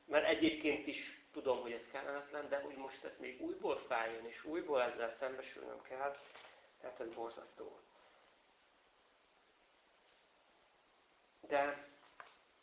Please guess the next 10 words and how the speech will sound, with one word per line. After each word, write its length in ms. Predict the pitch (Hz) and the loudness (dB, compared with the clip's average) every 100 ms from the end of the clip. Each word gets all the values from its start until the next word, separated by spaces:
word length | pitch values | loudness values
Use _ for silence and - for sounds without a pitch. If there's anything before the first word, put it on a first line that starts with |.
| _ _ _ - - - _ - - | _ _ _ -20 -20 -20 _ -12 -8
de 60 | - | 2
Jézus 280 | 170 165 - | 2 2 0
nem 180 | 190 | -2
kínozza 480 | 196 127 113 117 - | -2 -8 -8 -8 -10
itt 160 | - - | -14 -16
Pétert. 540 | - - - - - - - _ _ _ _ _ _ _ _ _ _ _ _ _ - | -18 -18 -18 -20 -20 -20 -20 _ _ _ _ _ _ _ _ _ _ _ _ _ 0
Amikor 440 | 330 330 - 147 | 2 4 6 8
Jézus 360 | 170 165 - - | 8 6 4 -4
szembesít 580 | - 151 151 - - | 0 0 0 -4 -8
minket 400 | 123 120 117 - | -10 -8 -8 -10